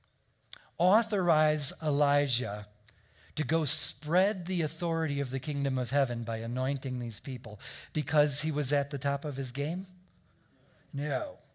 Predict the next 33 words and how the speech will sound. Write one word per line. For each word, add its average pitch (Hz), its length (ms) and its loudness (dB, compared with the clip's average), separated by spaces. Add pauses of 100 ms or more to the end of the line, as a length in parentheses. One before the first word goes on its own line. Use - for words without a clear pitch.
(340)
Was 175 220 6
it 180 100 2
because 190 640 2 (200)
he 190 120 2
was, 156 400 -2
he 165 200 0
was 135 180 -4
just - 260 -4
filled 160 300 -2
with 131 120 -2
so 147 200 0
much 131 260 -2
faith? - 640 -6 (1000)
I 147 140 2
mean, 156 180 2
he 165 120 4
can, - 180 0 (460)
<laughs> - 20 -6 (180)
no. 135 100 -6 (2250)
No, 190 360 6 (440)
no. 165 320 6 (140)
No, 240 180 10
wait. 202 360 8
It 170 80 4
was 185 240 2
because 208 560 2 (320)
he, 208 180 4
he 202 320 0
had 196 220 10
all 254 240 8
the 247 100 6
performance 196 920 4
ready 139 360 2